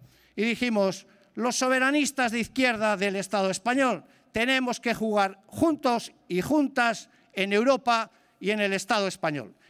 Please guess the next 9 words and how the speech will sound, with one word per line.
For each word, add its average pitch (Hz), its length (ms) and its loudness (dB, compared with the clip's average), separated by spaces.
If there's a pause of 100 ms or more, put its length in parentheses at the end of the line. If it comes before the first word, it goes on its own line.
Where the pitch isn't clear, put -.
en 190 160 -4
el 208 140 -2
Congreso 247 720 -2 (240)
y 202 120 -4
en 226 120 0
el 208 80 0
Senado". 190 460 -2 (480)
Y 196 100 -4
ayer 277 420 0